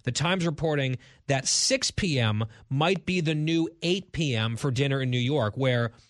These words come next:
restaurants are getting busier and filling up and sort of having that buzz earlier on in the evening than they have in the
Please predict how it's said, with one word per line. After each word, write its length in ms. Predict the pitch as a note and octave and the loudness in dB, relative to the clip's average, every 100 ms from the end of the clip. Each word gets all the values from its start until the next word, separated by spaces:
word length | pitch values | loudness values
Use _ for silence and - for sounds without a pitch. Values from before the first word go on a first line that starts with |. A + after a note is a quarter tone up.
| _ - | _ -2
restaurants 580 | C#3+ E3+ - E3 D#3+ D3+ | 2 2 2 0 2 0
are 40 | |
getting 360 | C3 C3+ A#2+ G#2+ | 0 0 0 0
busier 520 | E3 F#3 F#3 F3+ F3+ | 0 2 2 0 0
and 240 | C3+ A2+ | -2 -4
filling 400 | - D3 C3 A#2+ | -2 -2 0 0
up 240 | B2 D#3 - - - _ | 2 0 -2 -20 -20 _
and 420 | C3+ B2+ A#2+ A#2 A2 | 0 2 2 0 0
sort 160 | D#3 | 0
of 220 | A#2 G#2 - _ _ _ | 0 -4 -10 _ _ _
having 320 | - E3+ E3 | 0 2 2
that 240 | D3 C#3+ - - | 0 0 -4 -6
buzz 720 | A2 C#3 D3 B2 G#2+ G2+ - _ _ _ _ _ _ - | 0 2 2 2 0 -2 -8 _ _ _ _ _ _ 2
earlier 460 | F#3+ G3+ F3+ E3 | 4 4 4 4
on 100 | D#3+ | 2
in 80 | D3 | 2
the 180 | C#3 C#3 | 0 0
evening 240 | C3 B2+ | 0 0
than 120 | A#2+ | 0
they 100 | A#2 | 0
have 480 | A2 C3 A#2+ A2 G#2+ - | 2 2 2 2 -2 -4
in 140 | C#3 | -2
the 180 | A#2 | 0